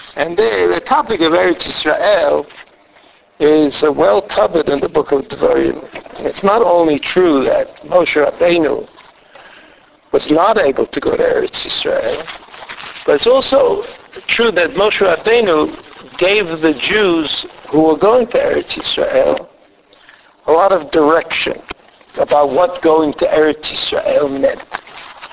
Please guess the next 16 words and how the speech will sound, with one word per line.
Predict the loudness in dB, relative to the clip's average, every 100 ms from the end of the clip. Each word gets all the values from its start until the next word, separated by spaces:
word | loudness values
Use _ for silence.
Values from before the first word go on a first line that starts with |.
| -16 -16 -16 -4 0
And | 0
the | 0
critical | 0 0 0 2 0
psukim | 0 -4 -2 -2 -2 0 0 0
are | 2 2
in | 2 2
this | 0 -2
parasha, | -2 0 2 0 0 -2 0 0 0
I | -2
mean, | -2
the | -2
psukim | -4 -4 -4 -2 -2 0
that, | 0 -2 -8 -18 -20 -18 -14 -14 -16 -20 -20 -20 -20 -2
that | 0 0 0
are, | 2 2 2 2
uh, | 0 -2 -6